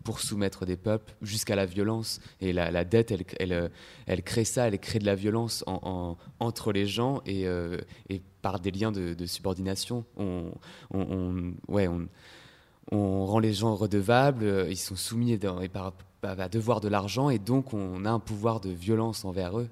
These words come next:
puisqu'ils sont, euh, ils sont moins que rien à devoir rembourser. Et c'est là où c'est intéressant. Enfin, où c'est,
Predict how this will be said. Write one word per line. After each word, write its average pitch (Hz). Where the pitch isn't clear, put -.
puisqu'ils 95
sont, 110
euh, 90
ils 92
sont -
moins 104
que 113
rien 113
à 90
devoir 95
rembourser. 98
Et 98
c'est 95
là 101
où 92
c'est 98
intéressant. 98
Enfin, 90
où 87
c'est, 90